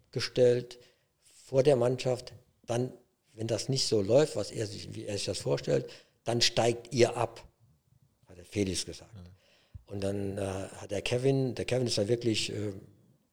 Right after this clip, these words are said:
Speaker 1: kommunikativ und, äh, Führungsspieler absolut, hat sich zu Wort gemeldet und dann hat er gesagt, „Trainer, äh, wenn dieser Fall eintritt, dann steigen wir ab.“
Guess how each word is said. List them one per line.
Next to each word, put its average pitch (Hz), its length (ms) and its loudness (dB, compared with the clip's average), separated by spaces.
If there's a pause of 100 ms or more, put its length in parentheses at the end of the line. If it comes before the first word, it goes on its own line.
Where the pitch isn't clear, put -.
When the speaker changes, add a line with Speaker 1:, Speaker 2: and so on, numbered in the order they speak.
(320)
Speaker 1:
kommunikativ 131 920 0 (100)
und, 107 520 0
äh, 90 180 -18
Führungsspieler 123 800 2
absolut, 107 560 -2 (500)
hat 110 140 -6
sich 110 120 -4
zu 101 140 -2
Wort 104 220 0
gemeldet 131 600 4 (100)
und 110 300 -16
dann 104 260 -2
hat 104 100 -4
er 101 100 2
gesagt, 95 320 -6
„Trainer, 101 320 -2 (480)
äh, - 80 -8 (720)
wenn 87 200 -10
dieser 131 260 -4
Fall 113 240 -6
eintritt, 117 440 -10
dann 92 140 -6
steigen 85 440 -6
wir 131 220 0
ab.“ - 120 -12